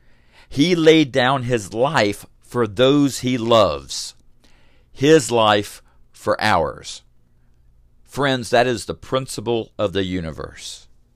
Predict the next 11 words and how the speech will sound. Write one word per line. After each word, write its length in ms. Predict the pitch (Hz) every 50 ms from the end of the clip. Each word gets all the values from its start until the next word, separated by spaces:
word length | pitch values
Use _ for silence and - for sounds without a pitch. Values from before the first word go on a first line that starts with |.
| _ _ _ _ _ _ _ _ _ _ _ -
And 140 | - 131 147
not 180 | 160 185 214
only 300 | 214 202 185 170 165 151
that, 560 | 120 123 127 113 92 - - - - - - _ _ _ _ _ _ _ - _ _ _ _ _ _ _ _ _ _ _ _
not 320 | - 101 117 131 139 160 165
only 280 | 170 170 160 156 151
that, 420 | 131 104 110 104 98 95 92 - _ _
in 140 | - 139 127
the 160 | 117 120 - -
Old 300 | 151 180 196 190 165 -
Covenant, 500 | - 135 120 92 85 87 73 - -